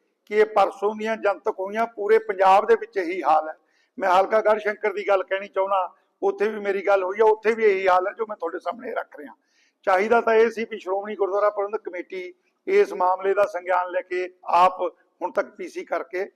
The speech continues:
ਸਰਕਾਰ ਨੂੰ ਇਸ ਗੱਲ ਦੀ ਤਾੜਨਾ ਕਰਦੀ, ਲੇਕਿਨ ਮੈਂ ਹਲਕਾ ਸ਼੍ਰੀ ਅਨੰਦਪੁਰ ਸਾਹਿਬ ਦੇ ਵਿੱਚ ਪੈਂਦੀ ਤਹਿਸੀਲ ਨੰਗਲ ਦੀ ਹਲੇ ਗੱਲ ਕਰ ਰਿਹਾ। ਨੰਗਲ ਦੇ ਵਿੱਚ ਚੌਦਾਂ ਹਜ਼ਾਰ ਦੇ ਲਗਭਗ ਟੋਟਲ ਵੋਟ ਸਾਹਮਣੇ ਆਈ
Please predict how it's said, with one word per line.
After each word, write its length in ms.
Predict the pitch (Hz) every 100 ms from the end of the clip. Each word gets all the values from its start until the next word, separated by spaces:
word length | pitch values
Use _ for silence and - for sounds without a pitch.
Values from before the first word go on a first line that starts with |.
| _ _
ਸਰਕਾਰ 500 | - 180 180 175 180
ਨੂੰ 120 | 196
ਇਸ 80 | 180 -
ਗੱਲ 140 | 180
ਦੀ 100 | 190
ਤਾੜਨਾ 420 | - 202 175 175
ਕਰਦੀ, 380 | - - _ 117 _ _ _ _ -
ਲੇਕਿਨ 240 | 196 240
ਮੈਂ 180 | 233 240 - _ -
ਹਲਕਾ 300 | 160 190 220
ਸ਼੍ਰੀ 240 | - 226
ਅਨੰਦਪੁਰ 420 | 220 196 196 220 190
ਸਾਹਿਬ 300 | 190 208 208
ਦੇ 220 | 214 208
ਵਿੱਚ 340 | 185 180 - 196 196 196 _ _ _ _ 190
ਪੈਂਦੀ 440 | 190 190 214 214
ਤਹਿਸੀਲ 500 | - 196 - 185 202 202 175
ਨੰਗਲ 360 | 202 202 226
ਦੀ 180 | 214 202
ਹਲੇ 160 | 160 160
ਗੱਲ 200 | 151 143
ਕਰ 180 | - 139
ਰਿਹਾ। 260 | 143 170 _ _ _ _ _ -
ਨੰਗਲ 400 | 170 214 233 233
ਦੇ 140 | 240
ਵਿੱਚ 300 | 226 196 - 185 185 196 _ _ _ _ _ _ _ _ _ _ _ -
ਚੌਦਾਂ 360 | 214 208 226 247
ਹਜ਼ਾਰ 340 | 220 220 214
ਦੇ 100 | 208
ਲਗਭਗ 480 | 220 208 - 208 320 -
ਟੋਟਲ 340 | 185 185 208 190
ਵੋਟ 300 | 180 185 185
ਸਾਹਮਣੇ 420 | 165 185 202 196
ਆਈ 160 | 165